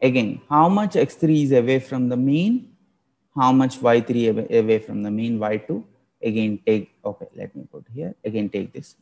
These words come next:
differences and multiply, and the multiplication will, if I have to write it in the formula perspective, I will have to write it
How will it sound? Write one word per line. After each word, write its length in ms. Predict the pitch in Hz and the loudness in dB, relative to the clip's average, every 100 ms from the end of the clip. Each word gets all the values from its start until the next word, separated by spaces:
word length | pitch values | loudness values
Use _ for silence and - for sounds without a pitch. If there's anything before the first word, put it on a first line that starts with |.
| _ | _
differences 560 | 113 120 - 98 - 180 | -8 -8 -6 -12 -12 -8
and 180 | - 113 | -4 -2
multiply, 520 | - 175 - 147 240 - - _ _ _ _ _ _ - | -2 -2 0 0 0 -4 -20 _ _ _ _ _ _ -6
and 160 | 120 | 0
the 60 | 117 | 2
multiplication 760 | 113 110 - - - 101 147 170 | 2 0 -6 -14 -12 -10 -8 -6
will, 120 | - _ _ _ _ _ _ _ _ _ _ _ _ _ _ _ _ _ _ _ _ _ _ - | -8 _ _ _ _ _ _ _ _ _ _ _ _ _ _ _ _ _ _ _ _ _ _ -14
if 140 | 107 | 0
I 100 | 110 | 2
have 120 | 107 | 4
to 80 | 113 | 2
write 260 | 107 101 98 | 2 0 0
it 140 | 104 | -6
in 140 | 104 104 | -4 -4
the 80 | |
formula 500 | 98 101 101 104 113 | -6 -8 -6 0 0
perspective, 640 | 120 117 117 135 131 107 104 | 2 2 2 0 0 2 4
I 140 | - | 4
will 200 | 127 123 | 4 0
have 240 | 113 110 | 0 0
to 140 | 117 120 | 0 -4
write 580 | 117 110 107 104 90 - | 0 4 4 2 -6 -10
it 460 | - 151 156 - | -8 -8 -10 -12